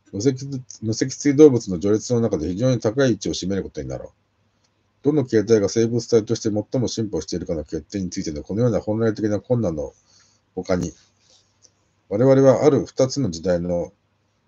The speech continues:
一つの網の最高の船員だけを比較しなければならないのではなく、疑いもなくこれは比較考慮の算出における一つの、そしておそらく最も重要な要素ではあるが、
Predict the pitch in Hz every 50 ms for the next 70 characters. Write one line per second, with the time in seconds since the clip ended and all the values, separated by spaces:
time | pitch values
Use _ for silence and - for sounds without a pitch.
0 | _ _ _ - - 156 139 139 127 113 98 101 120 135 131 117 87 - - 127
1 | 131 131 - 143 139 131 123 - - 127 127 127 127 123 117 113 - 120 92 85
2 | - - 110 98 - - 123 117 107 101 85 78 80 82 85 95 98 85 73 73
3 | 69 71 71 71 78 73 73 - 69 65 - _ _ _ _ _ _ _ _ _
4 | _ _ _ _ _ _ _ _ - - - 127 135 147 139 135 139 139 139 127
5 | - - - - 113 110 117 120 110 - - - 139 131 135 131 - - 147 139
6 | 135 107 - - - - 110 110 104 - - 107 110 101 - 117 101 90 - -
7 | 139 123 - 92 76 65 64 - - - - - 98 - - - 110 104 143 143
8 | 131 110 - 92 95 95 - _ - 131 110 87 82 95 107 113 110 104 107 113
9 | 107 - - 78 78 78 76 71 71 65 64 -